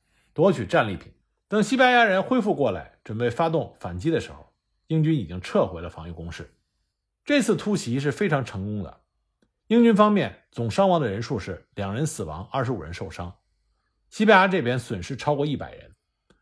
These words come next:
而且呢，英军对于围城部队造成了两百万英镑的损失，西班牙人十四个月的工作和相当数量的弹药被摧毁。这次突袭使得西班牙和法国的大进攻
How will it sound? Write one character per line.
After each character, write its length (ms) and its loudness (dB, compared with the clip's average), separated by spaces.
而 120 6
且 200 2
呢， 240 -2
英 160 4
军 120 6
对 140 2
于 80 2
围 160 2
城 220 -2
部 100 -2
队 320 -4
造 200 6
成 160 -4
了 80 0
两 200 -4
百 100 2
万 180 -4
英 160 -8
镑 140 -6
的 60 -8
损 200 -16
失， 360 -18
西 160 -4
班 160 6
牙 140 4
人 320 -2
十 260 -4
四 220 0
个 120 0
月 140 0
的 220 -8
工 200 0
作 320 -6
和 160 -4
相 220 2
当 100 4
数 200 0
量 100 0
的 60 -6
弹 180 -2
药 260 -10
被 140 -10
摧 180 -6
毁。 140 -12
这 160 2
次 140 6
突 180 0
袭 480 -6
使 220 -2
得 380 0
西 160 -6
班 140 2
牙 120 2
和 140 2
法 220 -10
国 100 -8
的 80 -4
大 140 -2
进 200 -6
攻 220 -8